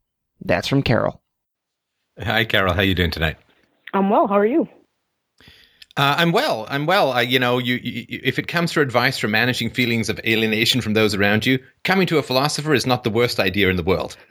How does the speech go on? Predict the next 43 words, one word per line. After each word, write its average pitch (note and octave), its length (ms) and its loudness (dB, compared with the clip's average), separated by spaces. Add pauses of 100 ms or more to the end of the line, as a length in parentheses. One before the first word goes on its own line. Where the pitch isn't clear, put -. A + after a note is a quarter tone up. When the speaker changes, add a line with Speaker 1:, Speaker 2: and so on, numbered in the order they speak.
(120)
Speaker 2:
because, - 440 0 (340)
<laughs> - 300 -18
you D#3+ 120 2
know, B2 140 2 (560)
uh, G#2 280 2
I, A#2 180 2
I A2+ 140 0
can G2 880 -4
identify A#2+ 600 0
with A2 160 -2
a G#2+ 40 4
lot A#2+ 220 2
of A2+ 100 -2
things A2 340 -2
that F#2+ 280 0 (760)
you're, F#2 440 2 (380)
uh, F2+ 160 0
speaking G#2 420 -2
with. F2 300 -2
Um, E2 380 0 (220)
I, D#2+ 160 -4
I F2 120 0
don't E2 160 -4
have E2+ 160 -2
a D#2+ 40 -2
lot E2 340 0
in F2 100 -6
common F2+ 320 -2
with E2+ 140 -2
white E2 180 -2
Americans F2 440 0
these G2 220 0
days F#2+ 240 0
either. F#2+ 240 0
So B2 200 -2 (100)
<laughs> - 100 -10
Speaker 3:
Oh. C3+ 240 -4
Speaker 2:
I B2+ 60 2
think B2 300 -2 (440)
I'm A#2+ 160 0
with A#2 140 0
you A#2 100 2
there. G2+ 340 0